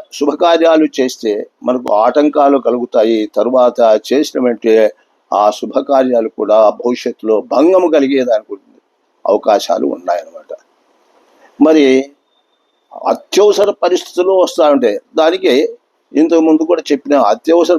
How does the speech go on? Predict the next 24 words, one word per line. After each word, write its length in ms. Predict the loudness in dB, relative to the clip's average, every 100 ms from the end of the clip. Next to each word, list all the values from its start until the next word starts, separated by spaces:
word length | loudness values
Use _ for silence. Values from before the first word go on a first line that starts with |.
| 0
పరిస్థితుల్లో 480 | -2 -4 -2 0
శుభకార్యాలు 760 | 0 0 0 0 2 2 0 0
మనం 240 | -4 -6 -4
చేయవాలా, 580 | 0 2 2 2 2 2 -2
ఈ 160 | -8 -10 _ _ _ -2
వివాహాలు, 580 | 2 2 2 0 0
ఉపనయనాలు 800 | 0 -2 -2 -2 0 0 0 -2 -8
ఇటువంటివి 440 | -4 -2 -2 -2 -4 2
చేయవాలా 460 | 2 4 4 2 -2
అన్నప్పుడు 420 | -2 -2 -2 -8
ఉందే, 440 | -8 -4 -2 -2 -4 -10 _ _ _
అప్పుడు 560 | -8 -2 0 2 0 -4 _ _ _ -4
మనం 280 | -2 -2 -4
తిరుపతిలో 520 | 0 2 2 0 0 0
చేసుకోవచ్చు 760 | 0 -2 0 0 0 0 0
అని 120 | 2 0
చెప్పని 300 | -2 -2 -4
చెప్పిన. 160 | -2
అది 400 | -4 -2 -4 0
నిత్య 260 | 0 -2 -2
కళ్యాణం 440 | 0 2 2 2
పచ్చతోరణం 680 | 0 -4 -4 -4 -2 0 0
అని 100 | -2
ఉంది. 300 | -4 -8 -14